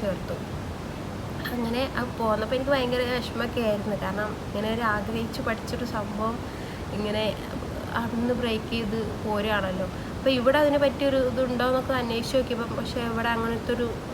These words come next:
ഏഹ്, സെറ്റപ്പുകളൊന്നും അന്ന് നിന്നിട്ടുണ്ടായിരുന്നില്ല. അപ്പം അങ്ങനെ കുറേ കാലം അത് ഭയങ്കര സങ്കടമായിട്ടൊക്കെ അങ്ങനെ പോയിട്ടോ. പിന്നെ ഞാനതങ്ങ് മറന്നു. പിന്നെ അങ്ങനെ അങ്ങനെ കാലങ്ങൾ കഴിഞ്ഞു പോയി. ആഹ്, എന്നാലും നമുക്ക് ഉള്ളിലൊരു ഇതുണ്ടാവുമല്ലോ, ആഹ്,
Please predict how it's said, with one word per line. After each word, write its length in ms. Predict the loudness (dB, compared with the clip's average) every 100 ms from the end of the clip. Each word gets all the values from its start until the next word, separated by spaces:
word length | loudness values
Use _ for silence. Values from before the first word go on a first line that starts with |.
| -2
ഏഹ്, 160 | -2 -2
സെറ്റപ്പുകളൊന്നും 580 | -2 -2 -2 0 0 0
അന്ന് 220 | 0 -2 -4 -4 -4
നിന്നിട്ടുണ്ടായിരുന്നില്ല. 920 | -4 -2 -2 -2 -2 -2 -4 -6 -6 -6 -6 -6 -6 -6 -6 -6 -6 -6
അപ്പം 140 | -4 -2
അങ്ങനെ 220 | -2 0 2
കുറേ 160 | 2 4
കാലം 180 | 4 4 4
അത് 80 | 2 0
ഭയങ്കര 260 | 0 2 2
സങ്കടമായിട്ടൊക്കെ 640 | 2 2 2 2 0 -2 -2 -2 -6 -8 -6
അങ്ങനെ 200 | -2 0 0
പോയിട്ടോ. 320 | 0 0 -4 -4
പിന്നെ 160 | -2 0 2
ഞാനതങ്ങ് 440 | 4 4 6 6 6
മറന്നു. 300 | 6 4 0 -2 -6 -6 -8 -6
പിന്നെ 180 | -2 0 0
അങ്ങനെ 160 | 2 2
അങ്ങനെ 200 | 0 0 2
കാലങ്ങൾ 300 | 4 4 4 4
കഴിഞ്ഞു 280 | 4 2 2 2
പോയി. 180 | 0 -2 -4 -6 -6 -6 -6 -2 0
ആഹ്, 360 | 2 2 2 0
എന്നാലും 240 | 0 0 0
നമുക്ക് 200 | 0 2 2
ഉള്ളിലൊരു 380 | 4 6 6 6
ഇതുണ്ടാവുമല്ലോ, 600 | 2 2 2 2 0 -2 -6 -4
ആഹ്, 340 | -2 -2 -2